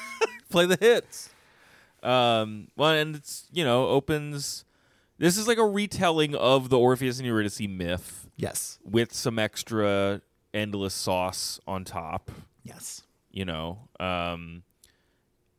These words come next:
Speaker 2: we've heard in the previous issue in this collection that Morpheus is Orpheus's dad, not confusing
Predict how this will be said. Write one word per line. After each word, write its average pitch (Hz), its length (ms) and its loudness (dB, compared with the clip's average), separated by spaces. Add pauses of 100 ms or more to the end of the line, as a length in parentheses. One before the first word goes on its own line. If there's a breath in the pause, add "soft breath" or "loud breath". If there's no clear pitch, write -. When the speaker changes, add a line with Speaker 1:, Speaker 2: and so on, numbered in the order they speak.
(100)
Speaker 2:
we've 98 420 -2 (840)
heard 123 760 0 (100)
in 113 400 -2
the 104 80 -6
previous 110 800 -2
issue 104 600 0
in 101 100 -6
this 101 160 -4
collection 101 680 -2
that 95 280 0
Morpheus 95 440 -4
is 95 120 -6
Orpheus's 104 540 -4
dad, 82 420 -8
not 87 200 -12
confusing 123 320 -2